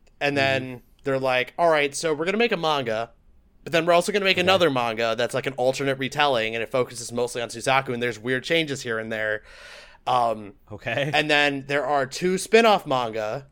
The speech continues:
Speaker 2: that take place in different times, and they suck dick, and they
Speaker 1: Okay.
Speaker 2: suck dick, and were both canceled.
Speaker 1: <laughs>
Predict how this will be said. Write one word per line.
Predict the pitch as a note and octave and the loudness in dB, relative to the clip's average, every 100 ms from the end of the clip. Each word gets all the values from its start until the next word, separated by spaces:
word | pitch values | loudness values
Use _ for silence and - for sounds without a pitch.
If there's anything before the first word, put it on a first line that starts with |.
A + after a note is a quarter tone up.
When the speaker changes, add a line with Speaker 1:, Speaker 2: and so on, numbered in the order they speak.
| - | -6
Speaker 2:
that | C3+ | -4
take | C#3+ C3 | -2 -2
place | C#3+ C#3 | -2 -4
in | B2+ | -4
different | B2 D3+ | -2 -2
times, | B2+ E3+ D3+ G#2 G#2+ C3+ - - - - _ _ _ - | -2 -2 -2 -4 -8 -10 -10 -10 -14 -20 _ _ _ -10
and | A2+ | -8
they | |
suck | A#2 C3+ A#2+ | -4 -4 -2
dick, | - D3 A#2 G#2+ G#2 | 4 4 4 -2 -6
and | A#2 G#2+ A#2 | -4 -2 -2
they | |
Speaker 1:
Okay. | C3+ | -2
Speaker 2:
suck | C#3 B2+ - | -2 -4 -2
dick, | D3+ C3 | 0 0
and | C3+ | -2
were | B2 | -2
both | B2+ B2 | -2 0
canceled. | G#3 D#3 C#3+ A3+ G#3 C3+ C#3 | 4 4 6 2 2 0 -4
Speaker 1:
<laughs> | - | -16